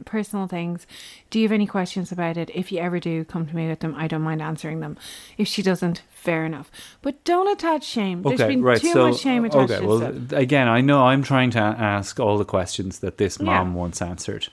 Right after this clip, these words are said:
Speaker 2: Hypothetically, I don't know what she, exactly she wants,
Speaker 1: Yeah.
Speaker 2: but I am, uh, aware, <laughs> maybe more so than you, of how she is catastrophizing what
Speaker 1: Yeah.
Speaker 2: could potentially get asked. One of the questions that she could get asked is,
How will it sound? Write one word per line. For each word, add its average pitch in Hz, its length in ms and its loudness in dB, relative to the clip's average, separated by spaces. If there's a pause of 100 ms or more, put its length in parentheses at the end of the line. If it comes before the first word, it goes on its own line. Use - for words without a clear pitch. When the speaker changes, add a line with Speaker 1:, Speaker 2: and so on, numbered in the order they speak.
Speaker 2:
Hypothetically, 117 680 0
I 101 80 4
don't 120 140 0
know 117 120 4
what 117 180 2
she, 113 180 -2
exactly 113 600 0
she 143 160 -4
wants, 123 360 -2
Speaker 1:
Yeah. 220 220 -6 (140)
Speaker 2:
but 113 160 2
I 110 140 2
am, 127 380 0 (480)
uh, 120 280 -4
aware, 98 640 0
<laughs> 110 60 -6
maybe 135 300 2
more 117 240 0
so 110 220 -2
than 95 160 -2
you, 90 280 -4
of 92 440 -6 (760)
how 117 720 0
she 123 360 0
is 123 160 0
catastrophizing 104 960 -8 (360)
what 254 120 2
Speaker 1:
Yeah. 196 140 2
Speaker 2:
could 127 160 -2
potentially 101 500 -4
get 92 120 -4
asked. 95 320 -12 (320)
One 110 300 0
of 143 60 0
the 143 60 0
questions 98 540 -4 (240)
that - 120 -20
she 135 200 0
could 127 140 -4
get 104 160 -4
asked 90 300 -6
is, 90 260 -6